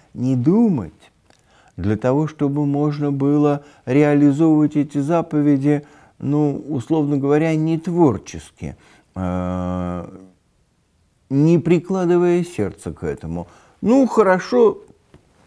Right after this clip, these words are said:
он готов любить ближнего, как самого себя. Но только список ближних мне, пожалуйста, предоставьте. Вот, а кто мой ближний? А, потому что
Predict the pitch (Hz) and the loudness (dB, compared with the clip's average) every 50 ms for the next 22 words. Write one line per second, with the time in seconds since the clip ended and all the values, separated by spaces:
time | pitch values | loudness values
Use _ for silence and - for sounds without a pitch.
0 | _ - - - 196 202 175 147 151 160 156 156 147 120 101 - - - - - | _ -10 -4 0 0 0 2 4 4 2 4 4 2 0 0 0 -4 -14 -14 -8
1 | 101 107 113 107 110 120 113 117 131 175 233 240 226 180 165 147 139 127 - 156 | -4 -2 -2 0 0 0 -2 -2 -4 -2 -2 -2 -2 0 0 -2 -2 0 0 0
2 | 156 151 - - 151 143 147 147 143 143 143 - 151 143 120 110 87 - - - | 0 0 -4 -6 -4 0 0 2 2 0 -2 -4 -4 -2 -2 -2 -4 -4 -8 -20
3 | - - - - 123 139 131 - 165 160 151 - 175 160 - - - - 254 247 | -20 -14 -2 2 2 2 4 4 4 4 4 4 0 0 0 -8 -4 0 2 2
4 | 233 - 254 233 214 220 247 226 220 175 135 104 - 107 92 - - 101 101 92 | 2 2 0 0 2 2 4 4 6 6 4 2 0 -6 -8 -6 -6 -6 -6 -4
5 | - 120 117 104 98 87 82 85 - - 104 87 - 143 170 170 190 190 202 202 | -2 -2 -2 0 -2 -2 -4 -6 -8 -10 -10 -6 -2 -2 -2 0 0 -2 -4 -4
6 | - - 262 254 247 254 - 113 202 - 117 117 - - _ - - - 262 247 | -2 0 0 0 0 -4 -8 -8 -4 -4 -4 -6 -6 -10 _ -4 -4 -2 -2 0
7 | 233 214 208 208 185 143 131 113 110 90 82 - - - 78 73 69 - _ _ | 0 0 0 0 0 -2 -2 -2 -2 -4 -6 -10 -14 -16 -16 -16 -16 -18 _ _
8 | - - - - - - - - - - - _ - 90 104 104 101 101 202 101 | -20 -20 -20 -20 -20 -20 -20 -20 -20 -20 -20 _ -6 -4 -2 -2 0 0 -2 -2
9 | 95 - - 117 117 123 127 139 147 143 131 - - - 139 139 - | -4 -4 -4 -2 0 0 0 2 0 0 -2 -2 0 2 2 2 2